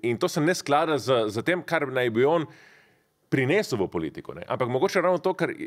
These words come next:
kako bi rekel, njemu mogoče tudi ne ustreza, da bi bil človek, ki bi bil p-, p-, sprememba paradigme. On je, in to je seveda že spet ta tragedija, ne. On je človek, ki je, in to mislim v najboljšem pomenu besede, tehnokrat, eh, nekdo, ki,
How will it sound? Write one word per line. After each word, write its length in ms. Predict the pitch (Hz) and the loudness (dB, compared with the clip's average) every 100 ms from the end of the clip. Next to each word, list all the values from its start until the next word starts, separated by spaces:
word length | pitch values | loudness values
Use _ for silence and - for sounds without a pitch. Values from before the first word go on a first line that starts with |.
| - | -12
kako 220 | - 123 | -12 -2
bi 60 | 135 | -2
rekel, 180 | 127 92 | -2 -4
njemu 280 | 127 180 | -2 0
mogoče 220 | 139 196 151 | 0 -2 -2
tudi 140 | 165 | -2
ne 140 | 151 147 | 0 -2
ustreza, 420 | - 117 147 139 | -2 0 0 0
da 80 | 104 | -2
bi 80 | |
bil 100 | 92 | -2
človek, 280 | - 98 90 | -2 0 0
ki 100 | 92 | -2
bi 140 | 82 80 | -8 -6
bil 160 | 82 | -8
p-, 220 | 73 82 76 | -10 -12 -14
p-, 160 | - | -14
sprememba 420 | - 92 90 78 | -10 -4 -2 -2
paradigme. 460 | 76 78 76 71 71 - - - | -4 -4 -4 -6 -8 -12 -20 -2
On 200 | 135 185 | 0 2
je, 80 | 165 | 2
in 80 | 127 | 2
to 80 | |
je 60 | 185 | 2
seveda 180 | 139 113 | 2 -2
že 60 | |
spet 240 | - 131 - | 0 0 2
ta 100 | 117 | 0
tragedija, 600 | 107 98 110 104 101 73 | 0 2 2 0 -2 -6
ne. 240 | - 139 - - - | -4 -6 -6 -20 -4
On 260 | 123 185 | -2 0
je 60 | 175 | -2
človek, 420 | - 156 175 151 | -2 0 0 0
ki 160 | - 127 | -2 0
je, 220 | 113 110 98 - _ - _ _ | 2 2 0 -10 _ -20 _ _
in 100 | 123 | -2
to 80 | 120 | 0
mislim 220 | 147 165 135 | 0 0 2
v 60 | |
najboljšem 420 | 175 139 123 120 | 2 2 0 -2
pomenu 240 | 85 101 90 | -4 -2 -2
besede, 460 | 82 - 120 110 - - - _ | -2 -2 0 -2 -4 -18 -20 _
tehnokrat, 840 | - 117 123 - 113 123 151 - _ _ _ _ _ - | -6 -4 -4 0 2 2 0 -8 _ _ _ _ _ 0
eh, 180 | 117 110 | 2 4
nekdo, 380 | 110 98 131 147 147 | 0 2 4 4 0
ki, 300 | - 131 | -6 -6